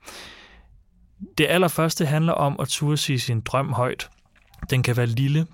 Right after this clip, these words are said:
den kan være stor. Man behøver ikke drømme om at blive, øh, præsident. Man behøver heller ikke drømme om at blive danser på Det Kongelige Teater. Ens drøm kan være meget mindre end det.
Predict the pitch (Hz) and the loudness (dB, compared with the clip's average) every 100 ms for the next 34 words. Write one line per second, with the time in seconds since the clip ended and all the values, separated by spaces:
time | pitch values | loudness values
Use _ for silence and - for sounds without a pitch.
0 | - 127 113 117 117 - 131 - - - | -4 -2 0 0 0 -2 -2 -2 -8 -4
1 | 131 120 127 143 139 147 135 117 139 143 | -2 2 4 4 4 2 0 2 4 4
2 | 120 131 - 127 117 120 113 113 107 - | 2 -2 0 -2 0 0 2 0 0 -2
3 | 110 120 135 131 135 - - - - 117 | -2 -2 -2 -4 -6 -12 -14 -12 -8 -2
4 | 120 127 131 131 127 120 139 123 110 113 | 0 2 2 0 0 2 2 0 0 -2
5 | 107 120 113 117 123 117 113 120 120 127 | -2 0 0 0 0 0 0 0 0 -2
6 | - 117 - 123 - - - - - - | -2 -4 -4 -6 -8 -16 -14 -16 -8 -2
7 | 135 - 135 135 131 120 113 110 123 123 | 0 0 0 0 -2 0 2 2 2 2
8 | 127 123 120 117 | 2 0 0 -2